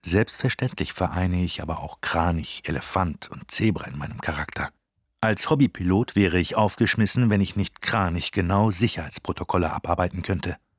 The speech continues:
Das Zebra brauche ich immer dann, wenn es auf eine harmonische Zusammenarbeit und Diplomatie ankommt. Nach dem Elefanten muss ich allerdings oft erst suchen.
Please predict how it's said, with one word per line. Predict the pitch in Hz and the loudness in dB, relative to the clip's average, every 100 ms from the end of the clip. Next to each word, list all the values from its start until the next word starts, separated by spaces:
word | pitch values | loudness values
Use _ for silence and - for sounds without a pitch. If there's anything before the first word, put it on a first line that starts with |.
| _ _ _ | _ _ _
Das | 113 - | 0 0
Zebra | - 127 104 131 | 4 4 6 4
brauche | 131 101 98 101 | 4 4 4 2
ich | - | 2
immer | 92 | 2
dann, | 92 95 98 123 | 4 2 2 4
wenn | 104 | 4
es | 95 90 | 2 0
auf | - | 0
eine | 90 - | 0 2
harmonische | 95 92 92 90 90 | 2 4 4 2 0
Zusammenarbeit | - 90 101 113 107 113 123 - | -2 0 2 4 2 0 -2 -2
und | 98 - _ - | -2 -2 _ -2
Diplomatie | 98 - 95 98 87 80 | 0 2 2 0 -2 -4
ankommt. | - - - 82 - _ _ _ - - | -8 -10 -12 -12 -18 _ _ _ -12 -4
Nach | - 110 | 0 2
dem | 143 117 | 2 4
Elefanten | 123 - 123 123 135 | 2 2 2 2 2
muss | 131 113 | 2 2
ich | - - | -2 0
allerdings | 101 92 104 - - | 2 4 2 2 0
oft | 98 - - | -2 -2 -4
erst | 87 - - | -4 -4 2
suchen. | 110 - - | 2 2 -4